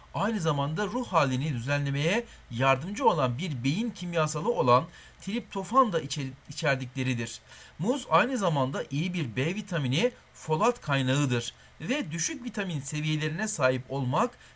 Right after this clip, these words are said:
depresyon ile ilişkilendirilmiştir. Bitter çikolata. Bitter çikolata, bitter çikolata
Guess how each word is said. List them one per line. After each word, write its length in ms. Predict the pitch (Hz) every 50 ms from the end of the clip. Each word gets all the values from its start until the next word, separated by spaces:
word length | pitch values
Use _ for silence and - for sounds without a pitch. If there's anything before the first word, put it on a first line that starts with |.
| - -
depresyon 540 | - 113 120 - - 147 147 - - 214 240
ile 380 | 220 170 131 139 170 226 262 - - - - - -
ilişkilendirilmiştir. 1200 | 139 139 139 - - 143 139 131 127 127 127 123 127 127 139 156 156 - - 127 113 - - - - - - - - - - - - - - - - -
Bitter 760 | - 151 160 277 277 - - - - 202 190 202 214 196 175 -
çikolata. 680 | - - 160 - - 156 131 131 127 - 135 117 104 - - - - - - - - - - -
Bitter 460 | 302 311 - - - 302 294 294 294
çikolata, 560 | - 226 - 247 220 208 175 - 240 240 190
bitter 440 | 240 220 - - 240 220 214 208 -
çikolata 400 | - - - 214 202 202 190 285